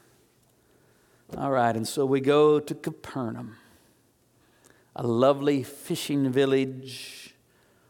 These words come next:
on the shores of the Sea of Galilee. It's the Sabbath,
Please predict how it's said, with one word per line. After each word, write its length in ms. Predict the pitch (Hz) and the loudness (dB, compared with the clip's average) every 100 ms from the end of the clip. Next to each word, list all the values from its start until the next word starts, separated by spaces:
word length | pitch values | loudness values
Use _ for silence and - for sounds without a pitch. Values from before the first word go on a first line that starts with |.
| _ | _
on 140 | - | 0
the 80 | 139 | 0
shores 640 | 135 165 156 151 147 143 | 2 4 6 6 6 2
of 120 | 135 135 | -2 -2
the 80 | |
Sea 760 | 131 - 143 139 135 135 131 120 - - - _ _ _ - | -2 0 2 2 2 2 0 -2 -8 -20 -20 _ _ _ -8
of 160 | 135 | -6
Galilee. 540 | 117 - - 73 - - - _ _ _ _ _ _ _ _ _ _ _ _ _ _ _ _ | -4 -4 -6 -12 -16 -18 -20 _ _ _ _ _ _ _ _ _ _ _ _ _ _ _ _
It's 220 | 185 185 | 2 2
the 120 | 226 | 0
Sabbath, 800 | - 247 233 240 240 - - - | 2 6 8 8 4 -2 -14 -20